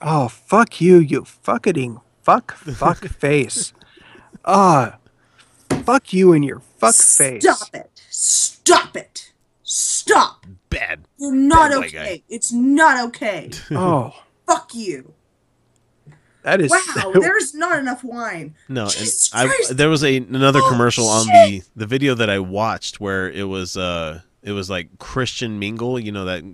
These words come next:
Speaker 2: website that they had there, but it was, like, Christian Tingle, and it had, like, a guy dressed in a priest outfit,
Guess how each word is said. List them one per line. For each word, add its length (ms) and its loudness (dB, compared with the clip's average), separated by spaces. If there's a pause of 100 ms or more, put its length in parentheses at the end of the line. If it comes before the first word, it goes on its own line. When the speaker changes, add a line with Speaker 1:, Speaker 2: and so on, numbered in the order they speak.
(140)
Speaker 2:
website 340 -8
that 80 -18
they 140 -8
had 160 -6
there, 100 -6
but 160 -10
it 40 -8
was, 120 -10
like, 200 -8
Christian 520 -10
Tingle, 640 -8
and 140 -10
it 60 -10
had, 200 -8
like, 160 -8
a 60 -12
guy 220 -6
dressed 280 -10
in 60 -12
a 40 -14
priest 340 -8
outfit, 420 -8